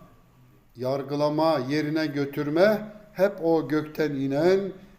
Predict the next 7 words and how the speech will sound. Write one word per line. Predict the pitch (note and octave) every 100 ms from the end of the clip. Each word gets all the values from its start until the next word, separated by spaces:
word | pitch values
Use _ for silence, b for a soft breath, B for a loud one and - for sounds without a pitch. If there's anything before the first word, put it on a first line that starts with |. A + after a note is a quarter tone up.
| B -
mahşerin | C#3+ C3+ - F#3 A3+ G#3+ E3+
duruşma | F3+ F3+ - F3 G3+ F#3+ D3+ G#2+ -
gününün | D#3+ D#3+ D3 D#3+ G#3 A3+ G#3+ B B B B
görevli | C3+ E3 F3 E3 D#3+ G3
melekleri | C#3+ C#3+ D3 C#3+ C#3+ C#3+ C#3+ A#2+ C3
tarafından | C#3+ C#3+ C3+ C3 B2 C#3 E3+ F#3+ F3 B B B -
yerine | A2 C3 D3+ C3+ B2+ C#3 D#3